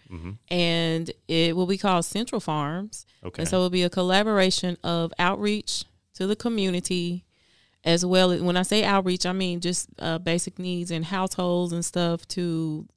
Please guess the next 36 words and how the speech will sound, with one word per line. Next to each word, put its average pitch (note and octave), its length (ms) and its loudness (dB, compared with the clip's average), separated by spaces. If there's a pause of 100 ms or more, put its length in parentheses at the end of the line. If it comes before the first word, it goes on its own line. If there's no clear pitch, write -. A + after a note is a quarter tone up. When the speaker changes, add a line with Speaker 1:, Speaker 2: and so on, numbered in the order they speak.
Speaker 2:
uh, D#3+ 240 -2
people A3+ 320 -2
who G#3+ 60 4
are F3+ 100 4
in E3+ 160 0
need F3+ 240 -2
for F#3 140 -6
free. F3 480 -4 (340)
Speaker 1:
Okay. G2 260 -2 (120)
Speaker 2:
And E3+ 440 2 (120)
then F#3 260 -2
there F#3+ 160 2
would F3+ 140 0
be, F#3+ 140 2
a, E3+ 320 2
of - 140 -4
course, G3 220 -2
a F#3 60 -2
mixture F#3 360 -4
of E3 220 -2
farming, A3 840 -4
education G3 720 -2
on F#3+ 200 -2
site, F#3+ 380 -2
not F3+ 200 -4
just F#3 240 -4
in F#3+ 140 -4
urban, F3 260 -4 (180)
urban F#3 260 0
farming, F3+ 440 -2
but E3 300 -4 (440)
other A#3+ 160 4
things G#3+ 320 0
like D3+ 240 0
business, F#3 540 2
entrepreneurship, F3 1300 0